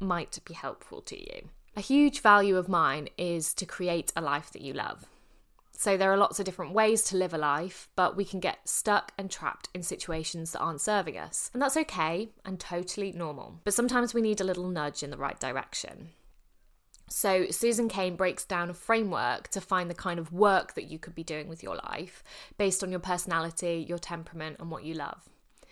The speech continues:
So I wanted to share these three questions with you. Get yourself a pen and paper and write them down,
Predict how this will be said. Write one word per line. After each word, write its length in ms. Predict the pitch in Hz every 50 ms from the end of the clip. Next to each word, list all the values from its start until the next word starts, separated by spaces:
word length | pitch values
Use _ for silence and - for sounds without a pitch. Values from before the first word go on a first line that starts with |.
| - - - - -
So 220 | - - 214 202 196
I 100 | - 208
wanted 300 | 202 214 233 233 - -
to 80 | 269
share 320 | - - - 208 180 165 156
these 220 | 165 160 165 -
three 200 | - - 190 190
questions 580 | 190 - 185 180 - - - 165 160 156 - -
with 160 | 160 - -
you. 260 | 160 160 196 269 294 - - - - - - - - - - - - - - -
Get 120 | 208 -
yourself 280 | - 226 - 226 208 202
a 60 | 220
pen 160 | - - 214
and 100 | 220 208
paper 420 | - 185 170 - - 175 165 185 -
and 120 | 180 185
write 160 | 180 175 - -
them 120 | - 190
down, 520 | - 175 151 131 131 143 165 190 202 196